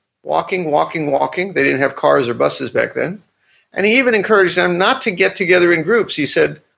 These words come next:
"I believe, uh, don't let, uh, more than two people at a time go any one place." So a couple of guys went over here, a couple of guys went over there, most of the year,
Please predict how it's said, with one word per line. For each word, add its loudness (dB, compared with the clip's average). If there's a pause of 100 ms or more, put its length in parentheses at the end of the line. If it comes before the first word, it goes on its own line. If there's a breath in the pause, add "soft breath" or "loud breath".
"I -6
believe, -2 (680)
uh, -2
don't 0
let, 0
uh, 2
more 2
than 0
two -2
people -2
at 0
a -4
time 0
go 2
any 2
one -2
place." -6 (2000)
So 0
a 0
couple 0
of 2
guys 2
went 2
over 0
here, 4
a 0
couple -2
of -4
guys 2
went 0
over -2
there, 0
most -2
of -6
the -2
year, 0